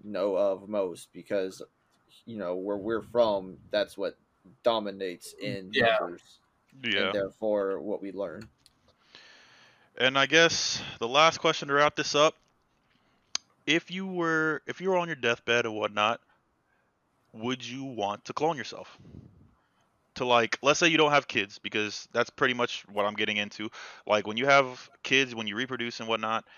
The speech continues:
Speaker 3: that's like passing on your legacy. Yeah, when you die, they, you know, like,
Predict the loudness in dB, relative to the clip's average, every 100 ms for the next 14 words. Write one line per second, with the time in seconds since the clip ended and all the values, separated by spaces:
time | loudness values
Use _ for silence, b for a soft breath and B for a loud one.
0 | -20 _ _ -4 -2 0 0 0 -4 _
1 | _ _ _ _ _ 2 4 4 2 2
2 | 2 0 0 -4 -10 -14 _ _ _ _
3 | _ -4 -2 -2 -4 -4 2 6 8 6
4 | 2 -6 -2 -2 -2 -6 -6 0 0 2
5 | 2 2 -2